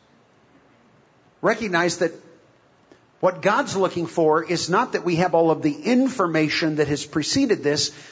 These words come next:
but in fact the transformation that's made possible by that. Don't conform any longer to the pattern of this world, but be transformed by renewing your mind.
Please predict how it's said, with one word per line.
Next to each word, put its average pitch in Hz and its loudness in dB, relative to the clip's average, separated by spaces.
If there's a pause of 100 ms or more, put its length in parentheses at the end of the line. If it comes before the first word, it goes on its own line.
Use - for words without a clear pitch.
(160)
but 190 0
in 196 0
fact 240 -2
the 190 0
transformation 180 0
that's 170 -4
made 180 0
possible 262 0
by 135 0
that. 110 -6 (1000)
Don't 285 2
conform 208 2 (100)
any 190 2
longer 185 4
to 185 -2
the 175 0
pattern 254 2
of 220 0
this 214 2
world, 185 4 (280)
but 202 2
be 208 -2
transformed 180 0 (240)
by 180 4
renewing 180 2
your 151 2
mind. 127 -2